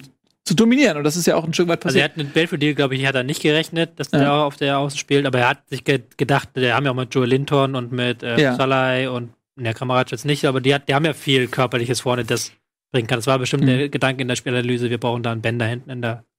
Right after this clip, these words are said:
Speaker 2: Viererkette.
Speaker 1: Ja, und der hat sich mal wieder verletzt. Das ist auch echt, ich würd gerne mal so einen Zusammenschnitt haben aus Szenen,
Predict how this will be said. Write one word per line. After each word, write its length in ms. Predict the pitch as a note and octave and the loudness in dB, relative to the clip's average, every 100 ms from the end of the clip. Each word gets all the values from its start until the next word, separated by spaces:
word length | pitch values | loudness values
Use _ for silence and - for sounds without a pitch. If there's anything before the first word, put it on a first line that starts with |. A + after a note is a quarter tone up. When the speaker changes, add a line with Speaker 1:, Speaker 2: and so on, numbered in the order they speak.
| _ | _
Speaker 2:
Viererkette. 320 | C3+ A#2 - B2+ | -6 -4 -2 -2
Speaker 1:
Ja, 60 | B2 | -2
und 140 | - C#3 | 0 2
der 100 | C#3+ | 2
hat 80 | D3 | 2
sich 80 | |
mal 180 | D3+ C3+ | 2 2
wieder 200 | C#3 D#3+ | 4 2
verletzt. 440 | - D3 D#3 - - | 2 2 2 0 0
Das 160 | C3 | 2
ist 200 | C#3+ - | 0 0
auch 160 | C#3+ - | 0 -2
echt, 200 | D3 - | -6 -4
ich 160 | - - | -4 0
würd 100 | D#3+ | 0
gerne 120 | F3 | 2
mal 60 | D#3+ | 2
so 20 | |
einen 60 | A#2+ | 2
Zusammenschnitt 500 | - D#3+ F#3+ - C#3 | 0 2 2 0 0
haben 280 | C#3+ C#3+ C3 - - | 0 0 -4 -10 -10
aus 160 | - B2+ | -4 -4
Szenen, 640 | - E3 D#3+ D#3+ D#3 D#3+ | 2 2 4 4 2 -2